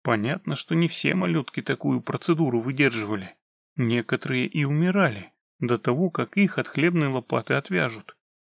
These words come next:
Но уж кто жив оставался, дороги к знахарям и лекарям не искал. Постоял Алексей перед дверью в избушку,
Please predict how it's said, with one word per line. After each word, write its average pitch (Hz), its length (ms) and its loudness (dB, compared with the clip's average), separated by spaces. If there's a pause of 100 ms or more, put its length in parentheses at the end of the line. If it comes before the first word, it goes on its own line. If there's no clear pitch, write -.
(320)
Но 175 180 0
уж 190 220 -4
кто - 240 0
жив 180 300 2
оставался, 135 760 -2 (340)
дороги 131 560 2
к 127 80 -4
знахарям 151 640 2
и 143 160 2
лекарям 113 540 -2
не 131 160 -2
искал. - 540 -4 (1000)
Постоял 120 600 -2
Алексей 117 420 0
перед 120 300 2
дверью 113 380 0
в 113 100 -2
избушку, 120 640 -6